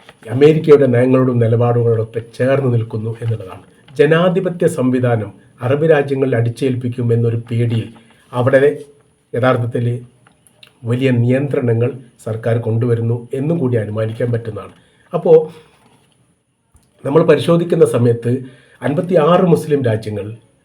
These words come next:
അൻപത്തിയാറ് മുസ്ലിം രാജ്യങ്ങളിൽ അൻപത്തിയഞ്ച് രാജ്യങ്ങളും ഏറെക്കുറെ അവരുടെ ശബ്ദങ്ങൾ പുറത്തോട്ട് കേൾക്കാത്തതാണ്. അതിൽ ശേഷിക്കുന്ന ഒരു ഇറാൻ മാത്രമാണ് സംസാരിക്കുന്നത്, നടപടിയെടുക്കുന്നത്, ഇടപെടൽ നടത്തുന്നത്. അതായത്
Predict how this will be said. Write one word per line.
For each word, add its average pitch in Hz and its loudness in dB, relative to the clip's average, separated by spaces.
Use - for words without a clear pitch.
അൻപത്തിയാറ് 135 2
മുസ്ലിം 135 -2
രാജ്യങ്ങളിൽ 113 -2
അൻപത്തിയഞ്ച് 120 -4
രാജ്യങ്ങളും 110 -4
ഏറെക്കുറെ 120 2
അവരുടെ 117 -2
ശബ്ദങ്ങൾ 113 -2
പുറത്തോട്ട് 117 -2
കേൾക്കാത്തതാണ്. 107 -10
അതിൽ 127 0
ശേഷിക്കുന്ന 139 0
ഒരു 120 0
ഇറാൻ 123 0
മാത്രമാണ് 117 -2
സംസാരിക്കുന്നത്, 127 -2
നടപടിയെടുക്കുന്നത്, 123 -4
ഇടപെടൽ 113 -2
നടത്തുന്നത്. 107 -8
അതായത് 117 0